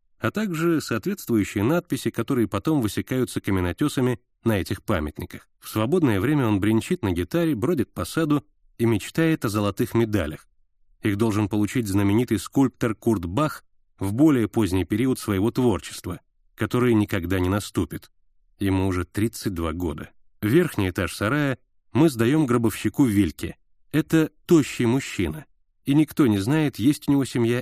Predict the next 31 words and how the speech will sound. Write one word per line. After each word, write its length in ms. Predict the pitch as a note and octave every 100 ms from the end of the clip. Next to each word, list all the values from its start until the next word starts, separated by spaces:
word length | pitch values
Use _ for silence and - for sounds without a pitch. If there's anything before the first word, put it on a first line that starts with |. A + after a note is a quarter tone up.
| -
или 200 | A2 A#2
нет. 360 | G2+ D2+ - _ _ _ _ _ _ _
У 100 | C3
нас 200 | E3+ D#3
с 60 |
ним 180 | D#3 D3
дружеские 500 | B2+ B2 F#2+ - G2
отношения, 560 | F2+ G#2 - D3+ A#2+ G2+
как 140 | A2
бывает 380 | F#2+ A2 A#2+ G2
обычно, 380 | G2 C3 - A2
когда 280 | G#2+ G2 G2+
отношения 480 | G#2 G2 G#2+ F#2+
между 240 | F#2 F2 F#2
людьми 380 | F2+ F#2 C3+ - _ _ _
основаны 680 | A#2+ - A2 B2 A#2+ A#2 G#2+ _ -
на 160 | B2
взаимной 500 | A2 G2+ F2+ E2+ G2
выгоде. 400 | G#2+ D#2+ D#2+ F2 _ _ _ _ _ _ _
Если 260 | G#2+ A#2+ A#2+
у 60 | A2
нас 240 | A2 -
есть 180 | A#2 G2+
совсем 360 | A2+ - A2
свежий 320 | G2 G#2+ F#2+ F#2
покойник, 480 | G#2 F3 E3+ G2+
у 60 | G2
которого 340 | G#2 G2+ F#2
ещё 180 | F#2 -
нет 200 | G#2 D#2+
гроба, 360 | F2 F3 C#3+